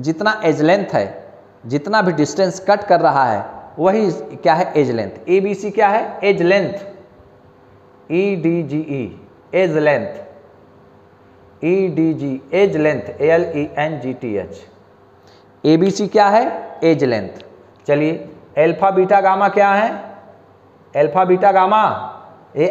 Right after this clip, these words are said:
angles है ना, और इन एंगल्स को नाम दिया जाता है axial angles। क्या? Axial angles, A N जी एल ई एस, angle। तो unit cell की विशेषता दो parameter से दी जाती है,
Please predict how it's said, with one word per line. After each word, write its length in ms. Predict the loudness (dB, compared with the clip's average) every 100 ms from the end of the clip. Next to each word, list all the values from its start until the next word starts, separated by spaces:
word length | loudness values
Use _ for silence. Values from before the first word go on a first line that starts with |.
| 0
angles 420 | 0 2 0 2
है 60 | 2
ना, 140 | 2 0 -6 -16 -20 -20 -20 2
और 180 | 2 2 -2
इन 80 | -4
एंगल्स 460 | -4 0 0 0
को 140 | -2 0
नाम 240 | 0 0
दिया 160 | 2 4
जाता 240 | 4 2
है 240 | 0 0 0
axial 400 | 0 0 2 2
angles। 500 | 0 -6 -8 -10 -4
क्या? 160 | 0 0 -4 -12 -18 -20 -20 -20 -20 -20 _ _ -4
Axial 520 | 0 0 0 2 2 2
angles, 680 | -2 -4 -4 -4 -6 -12 -18 -6
A 200 | -4 -4
N 220 | -8 -8 -8
जी 200 | -4 0
एल 140 | -2 -2
ई 100 | -6
एस, 220 | -6 -8 -20 -20 -12
angle। 240 | -8 -8 -10 -14 -20 _ _ _ _ _ _ _ -2
तो 160 | -2 0
unit 380 | 2 4 4 0
cell 200 | 2 2
की 100 | 4
विशेषता 580 | 2 6 4 4 2 2 0 -8 -16 -20 -20 -20 -20 _ _ _ _ _ _ _ -12
दो 260 | 2 4 4
parameter 600 | 2 4 4 2 2 0
से 160 | 2
दी 140 | -2 2
जाती 280 | 2 0 -6
है, 160 | -10